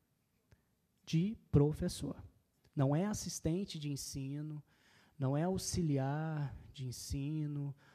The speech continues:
auxiliar de, de atividades educativas, assistente de atividades educativas.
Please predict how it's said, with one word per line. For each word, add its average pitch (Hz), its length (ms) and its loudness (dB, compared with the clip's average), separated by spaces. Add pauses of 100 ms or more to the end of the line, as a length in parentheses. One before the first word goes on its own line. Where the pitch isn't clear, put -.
(140)
auxiliar 143 500 2
de, 147 160 -2 (240)
de 139 100 0
atividades 135 560 0
educativas, 143 1300 0 (380)
assistente 160 840 -2
de 139 80 -2
atividades 135 680 -4
educativas. 151 1160 -4